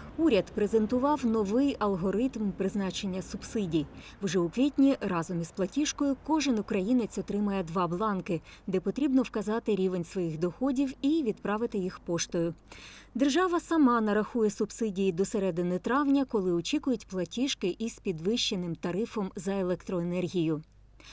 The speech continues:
За даними експертів, сьогодні в Україні середній розмір субсидії складає триста п'ятдесят чотири гривні, і нею користується один мільйон сто тисяч сімей, хоча реально претендують набагато більше,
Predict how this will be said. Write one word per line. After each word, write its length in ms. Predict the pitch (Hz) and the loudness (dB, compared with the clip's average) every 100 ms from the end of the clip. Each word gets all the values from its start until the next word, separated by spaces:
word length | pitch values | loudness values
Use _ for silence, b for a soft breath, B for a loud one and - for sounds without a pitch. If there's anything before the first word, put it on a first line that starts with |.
| B B B B | B B B B
За 160 | 190 269 | 2 4
даними 380 | 349 359 311 302 | 4 4 4 4
експертів, 500 | - 330 339 240 180 | 2 -2 -2 -2 0
сьогодні 440 | 247 240 302 226 | 2 4 4 2
в 80 | 214 | 0
Україні 460 | 208 240 269 247 | 0 2 4 4
середній 560 | 202 233 240 254 175 190 | 2 0 2 2 2 0
розмір 340 | 185 160 170 | 0 -2 -4
субсидії 600 | - 220 - 311 247 233 | -4 -6 0 0 2 0
складає 500 | 196 214 208 247 240 | 0 -2 -2 0 0
триста 440 | 220 226 262 - 240 | 0 0 0 0 -4
п'ятдесят 540 | 214 170 196 - 220 - | -2 0 -2 -2 -4 -2
чотири 460 | 214 190 226 208 | -4 -2 0 0
гривні, 500 | 170 226 233 185 160 B B B | 0 0 0 0 -2 B B B
і 100 | 202 | 0
нею 280 | 196 247 320 | 4 4 2
користується 800 | - 302 277 - 277 269 - 269 - | 2 0 0 0 0 0 0 -2 -2
один 360 | 196 185 170 | 0 0 0
мільйон 440 | 170 160 185 277 285 | 0 0 2 2 2
сто 260 | - 190 | -2 -4
тисяч 400 | 208 202 196 - | -2 -4 -4 -4
сімей, 400 | - 190 185 170 B B - | -2 0 0 -2 B B -4
хоча 380 | 269 - 311 | -2 2 2
реально 480 | 294 240 277 294 269 | 2 2 4 4 4
претендують 680 | 233 202 196 190 226 220 - | 2 0 2 2 0 -2 -2
набагато 460 | 190 175 185 180 214 | -2 -2 -2 -2 2
більше, 440 | 254 202 - | 2 2 0